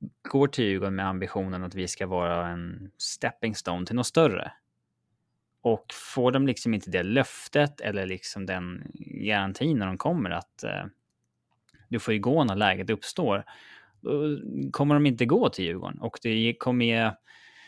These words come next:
betydligt f-, fler negativa ringar på vattnet att hålla fast en bra spelare som inte vill, än vad det ger, alltså,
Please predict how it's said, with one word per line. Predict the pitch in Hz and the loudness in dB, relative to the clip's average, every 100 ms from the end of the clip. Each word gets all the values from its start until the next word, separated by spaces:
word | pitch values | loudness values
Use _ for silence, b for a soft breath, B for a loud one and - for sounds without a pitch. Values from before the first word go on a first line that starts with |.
| b b b b | b b b b
betydligt | - 110 117 143 185 131 - | 0 2 4 4 6 4 2
f-, | - - _ - - 120 - - | -8 -18 _ -20 -16 -16 -18 -4
fler | - 196 143 95 | 2 4 4 4
negativa | 98 180 214 92 - 90 87 | 4 4 4 0 -2 -2 -2
ringar | 90 87 | -2 -4
på | 92 | -4
vattnet | 87 - - 90 | -4 -4 -8 -4
att | 87 85 - - - _ _ | -4 -6 -10 -20 -20 _ _
hålla | _ 110 98 | _ 0 0
fast | - 220 - - | 6 6 6 -2
en | 95 | -2
bra | 92 87 | 0 -2
spelare | - - - 60 - - _ _ _ _ | -2 -4 -4 -4 -6 -8 _ _ _ _
som | - 113 | -6 -4
inte | 98 - | -2 -2
vill, | 104 151 95 139 143 _ _ _ _ _ _ _ _ | 0 0 0 -2 -4 _ _ _ _ _ _ _ _
än | 104 98 92 92 - _ _ _ _ _ _ _ | -2 0 -2 -6 -10 _ _ _ _ _ _ _
vad | - 104 101 | -8 -2 0
det | |
ger, | 101 101 98 98 - | 2 0 0 -4 -8
alltså, | - 107 | -6 -6